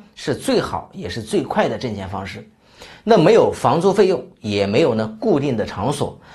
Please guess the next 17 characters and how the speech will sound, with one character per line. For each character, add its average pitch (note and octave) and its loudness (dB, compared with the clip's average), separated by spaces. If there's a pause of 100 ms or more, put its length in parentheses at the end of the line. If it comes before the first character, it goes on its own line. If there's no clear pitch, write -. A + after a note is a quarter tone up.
(120)
哪 D#3+ 4
里 A#3 6
人 D3+ 4
多 B3 6
我 A2+ 0
们 A2 -2
就 A3 2
去 - -4
哪 G2 -4
里 G#2+ -2
嘛。 - -8 (160)
那 F#3 4
只 G3 2
要 A#3+ 6
有 C3+ 4
人 C#3 2
流， F#3+ 4